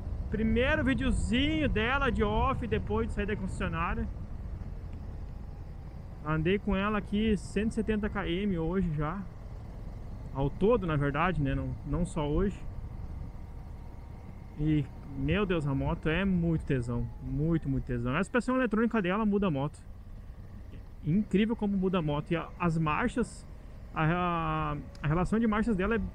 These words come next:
é as, as mais altas, tipo quinta e sexta, nossa, são muito longas, cara. Tá andando em sexta marcha,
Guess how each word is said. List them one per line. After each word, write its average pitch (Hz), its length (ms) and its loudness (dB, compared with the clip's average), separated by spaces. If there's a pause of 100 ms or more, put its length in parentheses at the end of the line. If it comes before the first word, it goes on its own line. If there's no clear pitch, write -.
(120)
é 170 400 2
as, 151 360 -2 (120)
as 151 120 2
mais 165 300 2
altas, 196 280 2
tipo - 260 -12
quinta 214 240 4
e 226 40 2
sexta, 202 300 0
nossa, 196 200 -2
são 214 100 2
muito 190 460 4
longas, 151 420 2
cara. - 160 -8 (960)
Tá 165 80 4
andando 180 220 6
em 233 80 8
sexta 226 320 4
marcha, 196 420 0